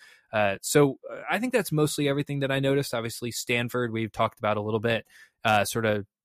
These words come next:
doing what they usually do. They were the last team to grab a bid. Uh, and then Irvine, you know, like, Irvine is such an interesting team, right? 'Cause they had their, their power years under Justin Bernstein.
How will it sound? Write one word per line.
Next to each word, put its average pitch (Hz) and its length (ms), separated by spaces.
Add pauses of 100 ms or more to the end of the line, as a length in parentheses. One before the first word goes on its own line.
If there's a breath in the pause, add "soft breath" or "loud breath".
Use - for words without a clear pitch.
doing 113 160
what 110 120
they 110 80
usually 110 360
do. 110 220
They 107 100
were 104 80
the 98 80
last 113 500 (160)
team 110 260
to - 120
grab 104 240
a 101 60
bid. 107 420 (340 soft breath)
Uh, 107 320
and 117 160
then 117 120
Irvine, 123 680 (520 loud breath)
you 117 120
know, 120 180
like, 123 320 (260)
Irvine 160 340
is 143 60
such 147 200
an 135 60
interesting 131 380
team, 113 220
right? 101 120
'Cause 104 120
they 113 100
had 107 160
their, 101 300 (320 loud breath)
their 101 200
power 131 440
years 107 520
under 110 280
Justin 101 360
Bernstein. 107 600